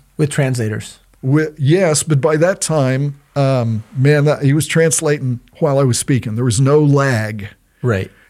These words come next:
Speaker 2: And so I didn't ha-,
Speaker 1: Uh,
Speaker 2: I mean, it didn't
Speaker 1: I
Speaker 2: have
Speaker 1: have
Speaker 2: to
Speaker 1: seen,
Speaker 2: stop.
Speaker 1: I, okay, first of all, I wanna pause here. I wanna let you get back to your idea. I've seen people translate for Alan Shelby. That is no small task.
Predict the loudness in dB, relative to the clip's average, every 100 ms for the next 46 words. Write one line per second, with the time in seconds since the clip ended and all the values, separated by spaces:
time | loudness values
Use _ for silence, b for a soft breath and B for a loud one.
0 | -10 -4 -2 -2 -4 -8 -8 -10 -6 -4
1 | -4 -6 -4 -2 0 0 -2 0 0 0
2 | 0 2 0 0 0 4 2 2 2 4
3 | 4 0 -6 -8 -4 -4 -2 -2 0 0
4 | 0 -2 -2 -4 -2 -2 -2 -4 -6 -6
5 | -4 -4 -4 -4 -4 -4 -6 -6 -6 -10
6 | _ _ b b b b -2 -2 0 2
7 | 2 2 0 -2 -2 -2 -2 -6 -4 -4
8 | -4 -4 -4 -4 -6 -10 -14 _ _ b
9 | b b b _ -2 2 2 0 -2 0
10 | 2 2 2 0 -2 -4 -2 -2 -4 -6
11 | -8 -12